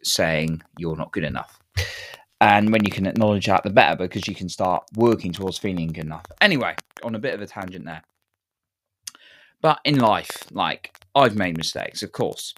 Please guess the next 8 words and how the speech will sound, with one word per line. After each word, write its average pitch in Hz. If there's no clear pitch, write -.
And 101
many, 117
many 101
people, 95
are, 82
well, 98
everyone 90
has. -